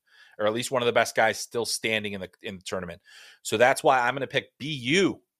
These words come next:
to come out of Manchester, uh, in that regional. And I, I just,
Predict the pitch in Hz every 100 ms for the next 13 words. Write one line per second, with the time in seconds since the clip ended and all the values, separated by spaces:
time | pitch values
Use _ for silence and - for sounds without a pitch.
0 | - 110 120 120 120 101 104 123 135 -
1 | 90 - 92 87 _ _ _ _ _ 101
2 | 98 98 - 107 113 104 117 117 113 101
3 | - 101 98 101 - _ _ - 101 110
4 | 101 101 110 -